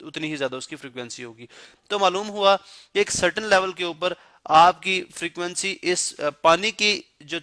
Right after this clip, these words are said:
सर-, सरफेस है और इस जो ट्यूनिंग फोक है इसकी फ्रीक्वेंसी मैच कर जाएगी और उस केस में आपके पास रेजोनेंस प्रोड्यूस होगा, रिजल्टेंट एम्पलीट्यूड इंक्रीज कर जाएगा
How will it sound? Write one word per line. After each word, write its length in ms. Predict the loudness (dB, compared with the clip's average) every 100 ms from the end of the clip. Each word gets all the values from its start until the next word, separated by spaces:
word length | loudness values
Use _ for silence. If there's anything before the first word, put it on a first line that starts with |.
| -8
सर-, 220 | -4 -4
सरफेस 440 | -4 -6 -6 -2
है 80 | -2
और 260 | -2 -6 -8
इस 300 | -6 -6 -6
जो 400 | -10 -8 -6 -8 -14 _ _
ट्यूनिंग 280 | -8 -4 -6
फोक 320 | -6 -6 -2
है 100 | -2
इसकी 320 | -2 -6 -6 -10
फ्रीक्वेंसी 500 | -10 -8 -6 -6 -2
मैच 300 | 4 4 2
कर 160 | -6
जाएगी 340 | -4 -6 -6 -10 -14 _ -6
और 240 | -4 -4 -8
उस 180 | -6
केस 360 | -2 0 0 -2
में 160 | -4 -2
आपके 340 | 4 4 4 -6
पास 300 | -4 -4 -4
रेजोनेंस 420 | -6 -4 -6 -8
प्रोड्यूस 380 | -10 -10 -8 -8
होगा, 300 | 0 2 2
रिजल्टेंट 480 | 2 -6 -4 -6
एम्पलीट्यूड 460 | -2 -4 -6 -10 -10
इंक्रीज 360 | -10 -8 -8 -4
कर 180 | -6
जाएगा 380 | -2 -2 2 0